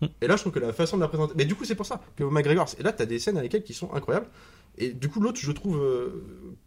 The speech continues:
Speaker 2: complètement... Même si c'est dans le... la volonté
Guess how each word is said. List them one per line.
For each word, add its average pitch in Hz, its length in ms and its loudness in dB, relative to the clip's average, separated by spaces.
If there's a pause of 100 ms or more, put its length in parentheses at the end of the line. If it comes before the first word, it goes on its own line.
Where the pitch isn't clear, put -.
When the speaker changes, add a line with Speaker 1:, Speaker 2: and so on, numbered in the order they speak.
(120)
Speaker 2:
complètement... 196 760 0
Même 220 220 2
si - 120 -10
c'est - 80 -4
dans 151 120 0
le... 135 180 -4 (200)
la 127 100 2
volonté 190 560 2